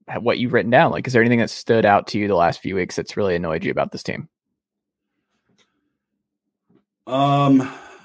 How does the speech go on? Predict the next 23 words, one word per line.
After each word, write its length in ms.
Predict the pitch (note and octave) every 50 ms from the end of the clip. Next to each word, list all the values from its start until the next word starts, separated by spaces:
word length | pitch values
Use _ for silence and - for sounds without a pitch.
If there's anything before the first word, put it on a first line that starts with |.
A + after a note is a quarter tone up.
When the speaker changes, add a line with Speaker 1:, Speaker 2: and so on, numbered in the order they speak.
| _ _ _ _ _ _ -
Speaker 2:
th-, 180 | C3+ D#3 - -
it's 160 | D3+ C#3+ C#3
always 320 | F3 E3 D#3 C#3+ B2+ A2+ -
been 160 | A#2 A#2 G#2
the 40 | F#2+
finishing. 720 | - - G#2 G2 F#2 F2 D#2 - F#2 E2+ E2+ E2+ E2+ - _ _ _ _ _ - -
Speaker 1:
Mm-hmm. 280 | - B2+ C3 A#2+ A2 A2 B2+ - _ -
Speaker 2:
Always. 600 | G#2 G#2+ G#2 G2 F2+ E2+ E2+ E2+ E2 D#2+ - - -
I 60 | F2+
mean, 360 | F#2 F#2 F2+ F2+ F2+ F2+ F2+
the, 340 | F2 F2 F2 F2 E2+ - - -
the, 340 | F#2 F2+ F2+ E2+ E2 F2+ - _ _ _ _ _ - - - - - _ _
for 160 | - - A2
the 120 | G2+ A2 G#2+
amount 340 | G#2+ G#2+ A2+ A2+ A#2 A2 G2+
of 280 | F#2 E2+ D2+ - - _ _ _ _ _ _ _ _ _ - C2
wonderful 560 | G2 G2+ G2+ G#2+ A2 G#2+ G#2+ G2+ G2+ G2+ G2 F2+
talent 380 | - - F#2+ F#2 F#2 F2+ E2 -
that 80 | E2
we 120 | D2+ D#2+ D#2+
have 260 | E2 F2 F2 E2+ D2
up 140 | E2 D2 -
front, 440 | - - - F2 E2 E2 E2 D#2+ -